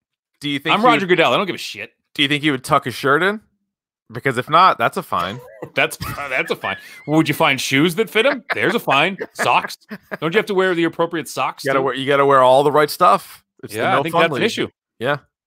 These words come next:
Speaker 2: Wouldn't you like to see a gorilla take a shot at Aaron Rodgers, though?
Speaker 1: Yes, I would.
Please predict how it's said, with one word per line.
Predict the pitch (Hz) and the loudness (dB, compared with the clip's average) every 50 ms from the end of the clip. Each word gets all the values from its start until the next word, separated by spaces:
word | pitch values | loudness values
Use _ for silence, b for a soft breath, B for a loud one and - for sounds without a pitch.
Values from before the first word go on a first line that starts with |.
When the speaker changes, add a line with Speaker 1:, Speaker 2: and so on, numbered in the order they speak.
| _ _ _ _ _ - | _ _ _ _ _ -14
Speaker 2:
Wouldn't | 117 113 147 220 302 320 311 277 | -12 -2 0 0 0 0 -2 -2
you | 208 160 | -2 0
like | 135 131 127 127 120 | 2 0 0 0 -2
to | 120 113 | -6 -10
see | - - 123 110 110 117 117 - | -6 -2 0 0 0 0 -2 -4
a | - 113 | -6 -8
gorilla | 98 113 113 110 110 107 110 107 | -8 -6 -2 -2 0 0 -2 -4
take | - - 110 104 | -2 -4 -4 -4
a | 104 | -4
shot | 95 - - 107 98 98 95 | -10 -4 -2 0 0 0 -2
at | 95 95 | -4 -6
Aaron | 98 98 98 98 95 | -6 -6 -6 -8 -8
Rodgers, | 92 90 95 92 98 92 | -10 -10 -10 -12 -14 -14
though? | - 101 95 - _ _ _ _ _ | -14 -14 -16 -16 _ _ _ _ _
Speaker 1:
Yes, | - 143 - - | -12 -8 -4 -4
I | 165 | -2
would. | 180 202 254 233 - | -2 -2 -4 -4 -6